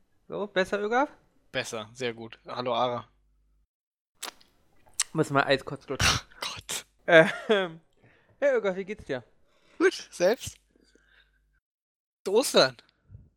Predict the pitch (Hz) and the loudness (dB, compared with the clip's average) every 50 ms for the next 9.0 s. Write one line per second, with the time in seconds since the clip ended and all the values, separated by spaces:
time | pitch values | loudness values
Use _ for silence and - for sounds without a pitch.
0 | _ _ _ 202 202 - - - 240 247 320 349 339 - _ _ _ _ _ - | _ _ _ 0 0 0 2 2 0 0 0 -2 -6 -14 _ _ _ _ _ -4
1 | 127 117 110 127 170 _ _ _ _ - _ _ - 175 165 151 135 120 - _ | -2 -2 -2 -2 -4 _ _ _ _ -20 _ _ 4 4 4 4 2 -4 -14 _
2 | _ _ _ _ _ _ _ _ _ _ _ 120 120 120 117 101 101 104 113 151 | _ _ _ _ _ _ _ _ _ _ _ 0 0 2 2 0 -4 -2 -2 -2
3 | 196 - - - - - - _ _ _ _ _ _ _ _ _ _ _ _ _ | -2 -2 -4 -12 -16 -18 -20 _ _ _ _ _ _ _ _ _ _ _ _ _
4 | _ _ _ _ - - - _ _ _ - _ - 147 160 208 247 320 370 160 | _ _ _ _ -20 -20 -20 _ _ _ -20 _ 0 2 2 4 4 2 2 2
5 | 147 151 165 214 - - - 107 110 - - _ _ _ _ _ _ _ _ _ | 2 2 0 -2 -4 -4 -4 -4 -4 -6 -12 _ _ _ _ _ _ _ _ _
6 | _ _ _ _ _ _ _ _ _ _ _ _ _ _ _ _ _ - 151 156 | _ _ _ _ _ _ _ _ _ _ _ _ _ _ _ _ _ -6 -4 -2
7 | 180 - 285 359 403 381 - - _ _ _ _ _ _ _ _ _ _ - - | 0 2 2 2 2 2 -2 -8 _ _ _ _ _ _ _ _ _ _ -14 -12
8 | 107 104 117 117 117 135 156 - 170 165 170 165 165 156 - - 101 104 - | -10 -10 -8 -8 -8 -8 -2 -2 0 2 2 0 -2 -2 -4 -6 -6 -6 -8